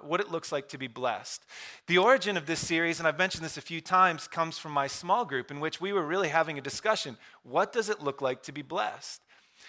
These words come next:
And so while I didn't feel like when we had that discussion in small group eight, nine months ago that I had the answer, I did know where to go to get it. And I knew it was here in the Beatitudes where Jesus tells us what it looks like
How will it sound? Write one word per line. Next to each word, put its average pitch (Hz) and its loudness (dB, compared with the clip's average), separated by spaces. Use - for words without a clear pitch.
And 165 -8
so 165 2
while 190 8
I 208 8
didn't 247 -2
feel 214 0
like 196 4
when 170 -4
we 160 -2
had 185 2
that 170 2
discussion 151 0
in 143 -4
small 151 0
group 143 -6
eight, 156 -2
nine 143 0
months 160 -2
ago 143 0
that 139 0
I 127 0
had - 4
the 139 -10
answer, 165 -2
I 135 -2
did 175 -10
know 160 0
where 147 -2
to 127 -6
go 135 0
to 117 -8
get 165 -2
it. 131 -4
And 151 2
I 156 6
knew 196 0
it 254 -6
was 214 -6
here 185 -2
in 175 -4
the 160 -6
Beatitudes 143 -2
where 147 -4
Jesus 214 -8
tells 143 -2
us 143 -12
what 160 2
it 175 -4
looks 160 -6
like 117 -6